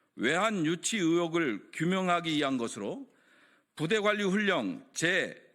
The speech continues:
백사십일 조 이 항 삼, 군 관련 공적 업무 수행을 위한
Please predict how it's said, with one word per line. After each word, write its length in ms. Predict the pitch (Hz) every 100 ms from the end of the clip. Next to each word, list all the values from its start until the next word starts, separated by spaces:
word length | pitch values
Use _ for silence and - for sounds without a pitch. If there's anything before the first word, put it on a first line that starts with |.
| _ -
백사십일 840 | 170 185 - - 233 240 196 185
조 360 | - 170 85 - _ _ _ -
이 160 | 165 220
항 260 | 147 85 -
삼, 440 | - - 220 117 - - _ _ _ _ _ _
군 240 | 165 202
관련 480 | 202 208 208 190 135
공적 520 | - 190 180 247 196
업무 280 | 190 196 190
수행을 440 | 196 196 185 175
위한 400 | 160 180 147 87